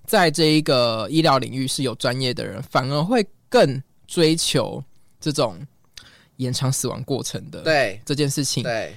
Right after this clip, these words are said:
Speaker 1: 我觉得你应该要思考说，你到底放不下的是你爱的人，还是放不下你的职业尊严？
Speaker 2: OK。
Speaker 1: 嗯。
Speaker 2: 了解。
Speaker 1: 我觉得你要好好思考一下，不是说你用尽自己的所有跟你的专业领域、你的资源去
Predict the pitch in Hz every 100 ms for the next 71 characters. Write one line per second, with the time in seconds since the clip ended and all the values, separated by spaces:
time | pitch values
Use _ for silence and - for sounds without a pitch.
0 | - - 180 233 269 196 208 208 - 185
1 | 151 127 147 151 - _ 147 190 262 147
2 | 208 165 143 175 147 123 - 160 131 110
3 | 151 143 117 110 - 143 - _ - 135
4 | 165 202 156 127 160 120 110 - 120 131
5 | 117 - 62 - _ 135 _ _ - 90
6 | 90 104 - 95 85 85 85 147 139 120
7 | 117 139 _ 98 87 - 104 80 - 175
8 | 247 247 202 220 175 131 156 160 165 117
9 | 143 131 - _ - 196 196 269 240 226
10 | 190 135 214 175 165 190 151 175 - 117
11 | 120 110 - 123 117 135 131 95 - 143
12 | 143 127 110 - 135 135 143 123 113 117
13 | 123 113 113 120 - 143 143 143 131 151
14 | 143 _ _ - - 220